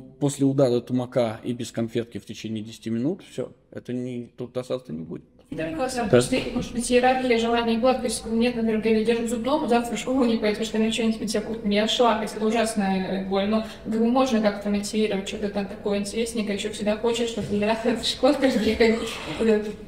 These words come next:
Speaker 1: Да, да, да, да, да. И тут есть следующая проблема. Проблема, заключающаяся в том, что мы ведь не просто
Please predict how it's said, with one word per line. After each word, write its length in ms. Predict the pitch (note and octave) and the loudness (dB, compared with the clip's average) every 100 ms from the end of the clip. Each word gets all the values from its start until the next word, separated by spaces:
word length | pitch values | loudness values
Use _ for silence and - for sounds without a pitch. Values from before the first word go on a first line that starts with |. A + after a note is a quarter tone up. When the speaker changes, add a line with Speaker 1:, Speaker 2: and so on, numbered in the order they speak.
| - | -6
Speaker 1:
Да, 560 | D#3+ D3 E3+ C3 - - | 0 6 6 6 -4 0
да, 360 | C#3+ E3 C#3+ - | 6 6 4 4
да, 220 | D#3+ E3+ | 6 8
да, 100 | D#3 | 6
да. 220 | C#3+ - | 6 4
И 80 | D3 | 2
тут 260 | C#3 G3+ - | 2 0 4
есть 240 | F3 F3 | 2 4
следующая 460 | F3+ E3 D3+ - C3 | 4 4 4 2 0
проблема. 640 | B2+ B2 D#3 D3+ B2+ - - _ _ _ _ _ _ | 2 4 6 6 4 0 -10 _ _ _ _ _ _
Проблема, 420 | B2+ B2 D#3 D3+ | -2 2 4 4
заключающаяся 880 | C3 B2 B2 - B2 A#2 - - G#2+ | 2 -2 -4 2 2 2 -6 -6 -8
в 60 | - | 0
том, 340 | C3+ F3+ F#3+ - - | 2 2 0 -8 -14
что 420 | - C3+ C3 - | 0 2 2 2
мы 180 | C#3+ C#3 | 4 4
ведь 220 | C3+ A#2+ | 4 0
не 100 | B2+ | -2
просто 640 | A#2+ E3 A3 - C#3 - | 0 2 2 2 2 2